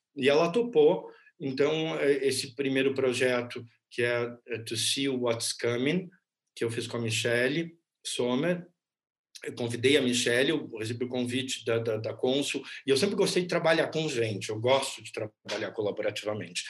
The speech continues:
Chamei a, a Michele, que também estava por sair de Porto Alegre, ela tinha trabalhado na, nessa mesma Bienal comigo,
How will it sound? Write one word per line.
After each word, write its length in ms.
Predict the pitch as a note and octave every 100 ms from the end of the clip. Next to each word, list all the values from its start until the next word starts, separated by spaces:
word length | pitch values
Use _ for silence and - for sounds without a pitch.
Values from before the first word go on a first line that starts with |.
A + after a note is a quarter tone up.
| - - -
Chamei 540 | - C#3+ D3+ D3 D3+
a, 420 | C3+ C3 B2+ B2+
a 60 | B2+
Michele, 360 | C3 C3 D3 C#3+
que 120 | -
também 440 | D3 C#3 D3+ G3
estava 400 | F#3+ - C#3 C3+
por 120 | -
sair 220 | B2+ C3 B2+
de 140 | A#2
Porto 220 | A#2+ A#2+
Alegre, 460 | A#2+ A#2 C3+ F3 E3+
ela 160 | A#2
tinha 180 | A#2 B2+
trabalhado 480 | C3 B2+ A#2+ A#2+ B2
na, 140 | A#2+ C3+
nessa 320 | B2+ A#2+ C3
mesma 320 | B2+ A#2+ A#2
Bienal 340 | A#2 A#2 A#2
comigo, 480 | A2+ B2 B2+ A#2 A2+